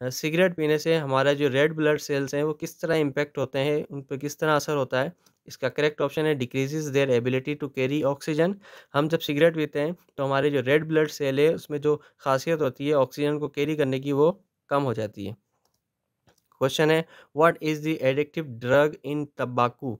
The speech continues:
ये बताएं कि तंबाकू के अंदर जो एडिटिव ड्रग होती है वो क्या होती है? इसका करेक्ट ऑप्शन है निकोटीन। तंबाकू के अंदर जो एडिटिव ड्रग होती है उसको निकोटीन कहते हैं। क्वेश्चन है, at what time of day is the relative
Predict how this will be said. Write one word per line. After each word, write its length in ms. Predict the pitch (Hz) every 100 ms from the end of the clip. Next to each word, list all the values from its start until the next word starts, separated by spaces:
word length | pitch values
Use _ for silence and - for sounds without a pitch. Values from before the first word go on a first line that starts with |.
| _ _ _
ये 100 | 143
बताएं 280 | 151 151 151
कि 100 | 156
तंबाकू 580 | 160 135 120 120 - 156
के 100 | 151
अंदर 180 | 139 143
जो 280 | 135 147 -
एडिटिव 380 | 143 151 160 175
ड्रग 280 | 127 131 143
होती 340 | 131 127 123
है 60 | 135
वो 180 | 139
क्या 180 | 143 135
होती 300 | 131 127 127
है? 100 | 143
इसका 180 | 143 120
करेक्ट 300 | 107 120 120
ऑप्शन 280 | 123 - 139
है 100 | 143
निकोटीन। 580 | 131 117 123 127 147 196 _ - _ _
तंबाकू 380 | 123 123 123 160
के 120 | 160
अंदर 180 | 147 147
जो 240 | 143 147 _
एडिटिव 360 | 131 143 151 156
ड्रग 300 | 127 139 151
होती 360 | 139 131 127
है 60 | 139
उसको 320 | 151 - 175
निकोटीन 580 | 151 135 139 135 147 151
कहते 280 | 123 104 107
हैं। 120 | 110 _ _ _ _ _ _ _ _ _ _ _
क्वेश्चन 320 | 139 139 170
है, 180 | 165 175 - _ _ -
at 200 | 165 165
what 260 | 156 175 175
time 260 | 165 165 165
of 200 | 160 127
day 180 | 143 151 135
is 180 | 139
the 140 | 135 139
relative 500 | 131 139 147 165